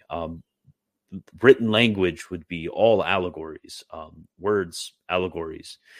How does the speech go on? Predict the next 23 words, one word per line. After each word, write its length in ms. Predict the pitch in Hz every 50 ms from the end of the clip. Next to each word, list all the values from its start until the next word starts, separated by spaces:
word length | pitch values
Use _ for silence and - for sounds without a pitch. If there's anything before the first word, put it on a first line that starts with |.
| - _ -
This 160 | 113 110 110
is 120 | 110 101
a 60 | 95 92
very, 480 | 85 - 107 107 104 101 107 98 87
very 440 | 82 - - 95 95 95 92 92 90
broad 500 | 82 _ - 85 87 87 87 85 82 -
definition, 580 | - 87 87 - 92 87 85 82 - - 78 76
as 240 | 76 73 85 85
you 80 | 90 85
can 140 | - 78 73
say. 160 | - - -
So 400 | - - - 85 80 82 80 - _ _ _ _ _ _ _
he's 220 | - 113 113 107
going 380 | 98 - 104 98 95 92 90 90 - -
to, 360 | - 92 87 85 85 82 67
um, 400 | 58 76 80 78 78 78 78 - - _ _ -
go 140 | 107 110 104
into 140 | 101 92 98
a 0 |
little 240 | 92 90 92 87 85
bit 180 | 82 85 -
more 180 | 73 90 85 82
detail. 580 | 78 78 85 85 - - 78 78 80 80 -